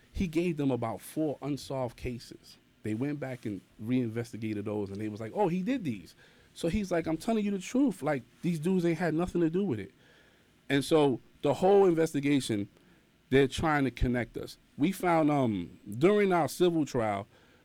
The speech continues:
we, uh, we got some, some documents from one of the lead detectives who was trying to help with the reinvestigation because there was a problem between them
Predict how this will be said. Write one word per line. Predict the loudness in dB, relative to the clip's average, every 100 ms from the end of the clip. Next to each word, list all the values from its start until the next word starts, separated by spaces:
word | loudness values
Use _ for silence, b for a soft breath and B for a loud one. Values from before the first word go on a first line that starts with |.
| 0
we, | 2 4
uh, | 4 4 4
we | 2
got | 2 -2
some, | 0 0 0 -2
some | -6 -2
documents | 0 -2 -2 -2 -2 -8 -20 _ _
from | -8 -4 -2
one | 0 0
of | 0
the | 0
lead | 0 0
detectives | -4 -2 -2 -2 -2 -4 -6 b b b
who | 0 2
was | 2 0 -14 -10
trying | -2 0
to | 0
help | -2 -2
with | -4
the | -6
reinvestigation | -2 -2 0 -4 -6 -2 -2 -2 -10 -16 b b
because | -6 -2 0
there | 2 2
was | 0 -2
a |
problem | -4 0 2 4 2 0
between | -2 -4 -2 -2
them | -2 -2 -2